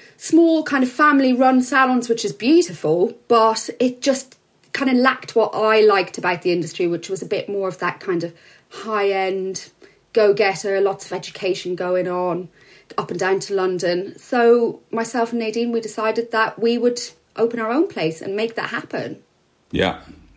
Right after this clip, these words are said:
Speaker 2: I love that attitude as well. That's, I love that make it happen attitude.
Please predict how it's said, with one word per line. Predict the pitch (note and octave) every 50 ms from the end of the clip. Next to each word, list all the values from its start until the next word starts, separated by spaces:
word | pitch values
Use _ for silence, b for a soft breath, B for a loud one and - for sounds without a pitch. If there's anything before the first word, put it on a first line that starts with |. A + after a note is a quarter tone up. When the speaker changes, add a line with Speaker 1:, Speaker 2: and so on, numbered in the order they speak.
| -
Speaker 2:
I | - F#2+
love | G2 G#2+ A#2 A2+ -
that | A2+ D#2 G2+
attitude | G2 F2+ F2+ - - F#2+ F2 E2
as | F2 -
well. | - F#2+ F2 E2+
That's, | E2 F2 - - - -
I | F2 F2
love | F2+ F#2 F#2+ G#2 G2
that | - - -
make | F2+ F2+ F2 E2+
it | - -
happen | - G2 G2 - E2 D#2+
attitude. | D#2+ D2+ D2+ D2 - - D#2 C#2 C#2+ -